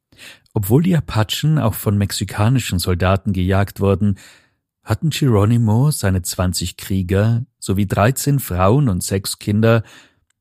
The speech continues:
immer in der unzugänglichen Region der einsamen Sierra Madre untertauchen können.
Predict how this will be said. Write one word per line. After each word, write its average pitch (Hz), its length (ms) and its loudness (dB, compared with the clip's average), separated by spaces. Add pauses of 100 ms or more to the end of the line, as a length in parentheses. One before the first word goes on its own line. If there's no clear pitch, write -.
(200)
immer 151 260 2
in 131 140 0
der 104 160 2
unzugänglichen 120 840 0
Region 92 600 0
der 98 240 0
einsamen 107 520 0
Sierra 107 500 0
Madre 98 580 0
untertauchen 85 720 -4
können. - 460 -10